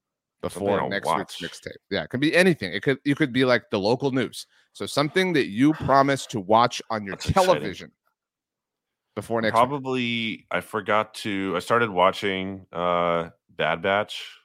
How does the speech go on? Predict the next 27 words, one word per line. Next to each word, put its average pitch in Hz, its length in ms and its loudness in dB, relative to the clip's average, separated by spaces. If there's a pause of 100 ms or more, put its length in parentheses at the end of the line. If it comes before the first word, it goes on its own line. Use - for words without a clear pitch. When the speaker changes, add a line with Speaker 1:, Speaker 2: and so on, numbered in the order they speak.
(280)
Speaker 1:
you 78 120 -12
know, 76 120 -6
the 76 80 -8
clo-, - 260 -8
the 98 60 -12
Speaker 2:
Ah, 101 840 -6
Speaker 1:
Star 90 160 -4
Speaker 2:
okay. 87 100 -4
Speaker 1:
Wars, 90 320 -4 (260)
Clone 87 320 -4
Wars, 87 340 -2
kinda 87 380 -4
whatever 87 500 -4 (400)
spinoff. 90 420 -2 (680)
Uh, 80 400 0
I 95 140 4
did, 95 180 -2
I 92 40 0
watched 110 220 2
the 104 60 -12
first - 220 -4
couple 110 200 0
episodes, 104 360 -2
but 95 100 0
I 87 80 4
kind 90 180 -4
of 87 220 -2